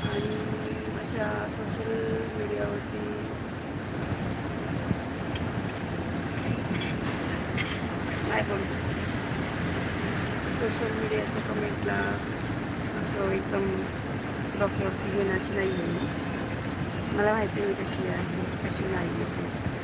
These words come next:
त्यामुळे अशी तारीफ नका करत. जे रिअल आहे ना, रिअलच बोलत जा. सबस्क्राईबर लोक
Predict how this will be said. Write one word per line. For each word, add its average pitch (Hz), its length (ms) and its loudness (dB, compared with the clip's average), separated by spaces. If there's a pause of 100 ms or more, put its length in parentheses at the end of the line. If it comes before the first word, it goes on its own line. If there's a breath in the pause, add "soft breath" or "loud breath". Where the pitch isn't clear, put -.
(840)
त्यामुळे 202 260 4
अशी 214 240 2
तारीफ 190 300 4
नका 202 240 2
करत. 185 240 2 (1400)
जे 208 220 6
रिअल 214 220 2
आहे 208 140 4
ना, 196 180 4
रिअलच 196 380 2 (100)
बोलत 180 320 0
जा. - 100 0 (1900)
सबस्क्राईबर 202 720 4 (100)
लोक 202 220 6